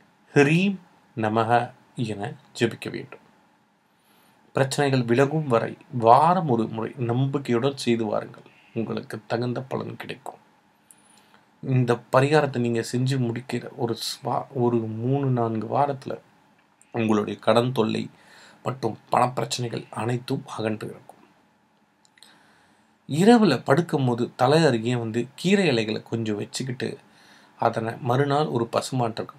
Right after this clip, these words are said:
கொடுத்துடுங்க. இப்படி மூணு செவ்வாய்க்கிழமைகள் கொடுங்க. செவ்வாயினால் உண்டாகும் தோஷம் நீங்கும். ஆடுகளுக்கு உணவளித்தாலும் மிகவும்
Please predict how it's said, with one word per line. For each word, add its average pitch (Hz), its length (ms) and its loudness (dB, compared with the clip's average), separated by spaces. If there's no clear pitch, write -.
கொடுத்துடுங்க. - 440 -8
இப்படி 131 360 2
மூணு 151 460 4
செவ்வாய்க்கிழமைகள் 120 720 0
கொடுங்க. 104 380 -6
செவ்வாயினால் 135 640 2
உண்டாகும் 120 680 -2
தோஷம் 117 480 -2
நீங்கும். 104 380 -8
ஆடுகளுக்கு 139 680 4
உணவளித்தாலும் 120 800 -2
மிகவும் 113 420 -6